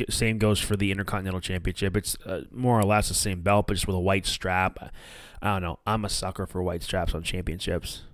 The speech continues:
Like the inter-, the old Intercontinental Championship, the previous one from this one that we have, and, like, the, the original Intercontinental Championship, that way back in the day. Those are beau-, it's a beautiful belt design. And now, now we got this.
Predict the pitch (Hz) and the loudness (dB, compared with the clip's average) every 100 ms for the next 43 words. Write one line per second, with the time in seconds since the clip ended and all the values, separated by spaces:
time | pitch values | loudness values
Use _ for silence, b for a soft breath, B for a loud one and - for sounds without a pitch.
0 | - 95 87 98 101 95 98 104 107 107 | -4 -2 0 2 2 0 -2 2 4 4
1 | 101 98 98 90 87 - 85 82 - - | 2 0 -4 -4 -4 -6 -6 -6 -6 -4
2 | 95 - 113 95 90 90 80 80 90 87 | -2 2 2 2 -2 -4 -8 -8 -6 -4
3 | 87 87 76 95 90 87 85 82 85 90 | -4 -4 -6 -4 -2 -2 -2 -4 -4 -2
4 | 92 80 98 98 110 101 98 82 71 B | -2 0 2 6 6 4 2 -2 -6 B
5 | B B - 110 98 92 90 80 78 - | B B -2 0 2 2 0 0 -2 -4
6 | 92 - 85 - - - - 92 104 104 | -4 -4 -4 -4 -6 -8 -4 0 4 4
7 | 90 87 85 78 71 73 92 92 95 92 | 2 0 -2 -6 -6 -6 -2 0 0 -2
8 | - - 95 92 101 113 95 98 85 98 | -6 -12 -8 -2 2 2 0 -4 -2 2
9 | 107 101 92 82 - - 87 85 82 78 | 4 4 0 -2 -4 0 0 0 -4 -6
10 | 78 - - 87 85 87 92 98 101 98 | -8 -12 -10 -4 -4 -2 2 4 4 4
11 | 92 B B B B B - B B B | 2 B B B B B -20 B B B
12 | B B B - 92 110 135 160 - 196 | B B B -6 2 4 4 2 6 10
13 | - - | 10 10